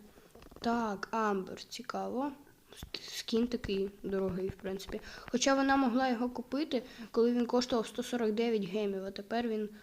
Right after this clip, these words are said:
коштує аж двісті дев'яносто дев'ять. Це, думаю, прикольно. Так мій друг, до речі, зробив.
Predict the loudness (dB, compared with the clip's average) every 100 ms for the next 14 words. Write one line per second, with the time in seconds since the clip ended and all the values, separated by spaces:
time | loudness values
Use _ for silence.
0 | -14 -8 -6 -4 -4 -2 -2 -4 -4 -4
1 | -4 -4 -6 -6 -6 -4 -6 -8 -14 -20
2 | -6 -4 0 0 0 0 -2 -4 -12 -20
3 | -10 -6 -4 -4 -4 -6 -10 -16 -20 -20
4 | -20 -18 -20 -8 -4 0 2 2 2 -2
5 | 0 -2 -2 -4 -4 -4 -6 -6 -8